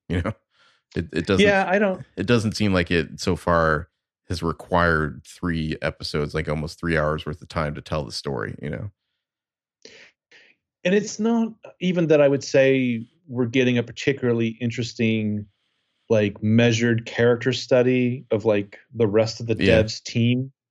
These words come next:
Speaker 2: that they're very slowly, like, trying to make a big deal out of.
Speaker 1: Out of?
Speaker 2: Yeah, well, like, uh, uh, the other two, um, members of Devs, other
Speaker 1: You're
Speaker 2: than
Speaker 1: right.
Speaker 2: Alison Pill
Speaker 1: Mm-hmm.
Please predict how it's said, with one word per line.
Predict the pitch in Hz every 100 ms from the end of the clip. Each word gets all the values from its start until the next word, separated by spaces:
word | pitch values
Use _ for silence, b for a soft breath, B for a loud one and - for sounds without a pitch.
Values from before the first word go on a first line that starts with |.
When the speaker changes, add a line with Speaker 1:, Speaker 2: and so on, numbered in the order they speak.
| _ _ 156
Speaker 2:
that | 151
they're | 151
very | 156 147
slowly, | - 117 117 120 123
like, | 120 110
trying | - 113 110
to | 107
make | 107
a | 98
big | 98 104
deal | 107 107 120
out | 127 135
of. | 135 - _ _ _ _ _ _ _ _ _ _ _ _ _ _ _ _ _ _ _ _ _ _ _ _ _ - B B B
Speaker 1:
Out | 85 87
of? | 87 98 - B B B _ _ _ _ _ _ _ _ _ _ 156
Speaker 2:
Yeah, | 214 147 101
well, | 120 156
like, | 151 147 156
uh, | 139 127 113 107 107 _ -
uh, | 113 107 104 101 _ _ _
the | 127 139
other | 131 131
two, | - 123 113 101 98 92 - _ _ _ _ _ _ _ _ _ -
um, | 110 104 98 98 95 95 92 _ _ _ _ - - 110
members | 131 123 117
of | 113
Devs, | 117 107 98 -
other | 117
Speaker 1:
You're | -
Speaker 2:
than | 110
Speaker 1:
right. | 107
Speaker 2:
Alison | 107 110 110
Pill | - 110 104 101
Speaker 1:
Mm-hmm. | 104 90